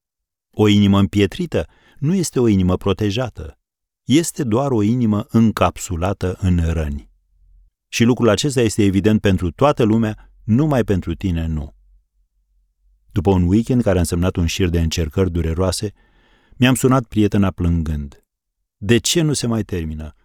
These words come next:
Cât de puternică vrea Dumnezeu să fiu? Nu mai suport.” Iar ea, o femeie evlavioasă, mi-a spus: „Poate e invers. Poate ai fost suficient de puternică.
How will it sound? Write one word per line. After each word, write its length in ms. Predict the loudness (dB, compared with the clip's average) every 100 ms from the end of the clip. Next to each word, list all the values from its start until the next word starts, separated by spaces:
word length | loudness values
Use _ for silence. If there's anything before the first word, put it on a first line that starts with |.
| _ _ _
Cât 200 | 0 2
de 120 | 2
puternică 600 | 2 0 2 2 2 0
vrea 180 | 0 0
Dumnezeu 360 | 0 -4 -4 -4
să 160 | -6
fiu? 340 | -10 -12 -12 -16 _ 0
Nu 320 | 2 2 2
mai 200 | 2 0
suport.” 580 | -2 -4 -4 -4 _ _ _ _ _ _ _ _ _ _ _
Iar 200 | -4 -4 0
ea, 220 | 2 2
o 80 | 2
femeie 340 | 0 0 2
evlavioasă, 640 | 2 2 0 0 -2 -2 -2
mi-a 140 | -2
spus: 380 | -4 -4 -4 -4 -12 _ _ _ _ _ _ _ -4
„Poate 300 | -2 2 2
e 180 | 2
invers. 500 | 2 0 -4 -8 -14 -18 _ _ _ _
Poate 200 | -2 0
ai 80 | -2
fost 300 | -2 -2 -6 _ _
suficient 640 | -6 -4 0 -2 0 2
de 80 | 0
puternică. 680 | -2 -2 -2 -2 -8 -12